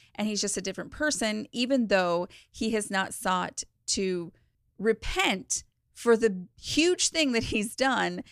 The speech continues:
that is the subject of all these articles. So it just bothers me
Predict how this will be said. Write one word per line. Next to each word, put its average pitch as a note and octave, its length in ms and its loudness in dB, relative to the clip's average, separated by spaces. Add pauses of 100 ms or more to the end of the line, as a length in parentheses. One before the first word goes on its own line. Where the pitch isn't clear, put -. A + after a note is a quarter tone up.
(160)
that G#3 140 4
is G#3+ 140 4
the G#3 100 0
subject A3+ 480 2
of G3+ 100 -2
all F#3 120 2
these F#3 280 -4
articles. - 580 -2 (360)
So B3+ 220 2
it A#3+ 140 2
just D#4+ 300 -4
bothers G3 540 0
me F3+ 340 -8